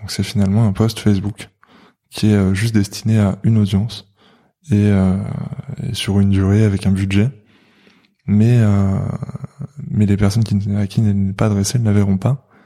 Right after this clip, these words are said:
Et même les personnes à qui elle est adressée, quand ils vont aller sur la page, ils ne verront pas ce post-là. Parce que ça apparaît qu'une fois, c'est lors de l'affichage de la publicité.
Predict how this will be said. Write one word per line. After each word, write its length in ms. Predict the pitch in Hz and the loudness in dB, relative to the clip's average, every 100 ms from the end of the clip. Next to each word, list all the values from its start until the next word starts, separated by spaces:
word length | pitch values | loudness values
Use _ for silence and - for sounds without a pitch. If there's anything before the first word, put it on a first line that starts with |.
| _ - | _ 0
Et 40 | |
même 100 | 110 | 2
les 80 | 110 | 2
personnes 300 | 107 98 113 | 0 0 0
à 60 | 95 | 0
qui 120 | 113 | 0
elle 80 | 104 | 2
est 40 | |
adressée, 380 | 101 98 92 135 | 2 0 -2 -2
quand 160 | - 98 | -2 -2
ils 60 | |
vont 80 | 98 | 0
aller 80 | 98 | 0
sur 120 | 95 | 0
la 60 | 101 | 0
page, 200 | 123 110 | 0 2
ils 80 | |
ne 80 | 98 | 2
verront 280 | 98 104 107 | 2 2 0
pas 140 | 104 | -2
ce 80 | 110 | -4
post-là. 460 | - 104 - 107 107 _ _ _ _ _ | -2 -4 -2 -2 -4 _ _ _ _ _
Parce 240 | - 95 - | -4 -2 0
que 160 | - | -2
ça 160 | 120 - | 0 0
apparaît 260 | - 98 101 | 0 0 0
qu'une 200 | - 95 | 0 0
fois, 200 | 110 123 | 0 -2
c'est 340 | - - 117 | -2 -6 -2
lors 160 | 104 104 | 2 2
de 80 | |
l'affichage 360 | 101 98 - 110 | 2 0 0 0
de 40 | |
la 40 | 110 | 0
publicité. 460 | - - - - | -2 -8 -8 -6